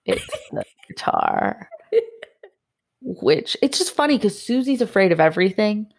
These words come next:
Speaker 2: Mm-hmm.
Speaker 1: all the time. And he's normally the braver one. And then suddenly she's looking at him like, "What are you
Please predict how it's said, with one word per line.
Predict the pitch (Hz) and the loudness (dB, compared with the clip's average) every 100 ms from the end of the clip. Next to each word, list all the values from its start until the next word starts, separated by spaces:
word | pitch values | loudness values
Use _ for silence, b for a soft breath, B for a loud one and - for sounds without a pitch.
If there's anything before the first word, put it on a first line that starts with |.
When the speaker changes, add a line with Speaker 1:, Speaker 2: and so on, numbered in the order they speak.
| 190 | 0
Speaker 2:
Mm-hmm. | 202 165 | 0 4
Speaker 1:
all | 175 175 | 4 4
the | 175 - 156 | 2 0 0
time. | 160 190 - B B _ | 2 0 -4 B B _
And | 180 165 92 65 - - - | 2 4 2 -2 -4 -10 -14
he's | - - 190 185 | -12 -2 0 2
normally | 196 196 196 | 2 4 2
the | 170 | 2
braver | 160 160 170 196 | 4 4 4 2
one. | 196 208 220 226 233 - | 4 2 2 0 -2 -2
And | 185 170 | 0 2
then | 165 | 0
suddenly | 156 165 165 175 | 2 2 4 0
she's | 170 - 175 170 | -2 2 2 4
looking | 170 170 175 | 2 2 2
at | 165 165 | 2 2
him | 160 160 170 | 2 2 2
like, | 180 170 - | 2 0 0
"What | 165 170 190 | 0 4 4
are | |
you | 277 311 269 | 2 2 -2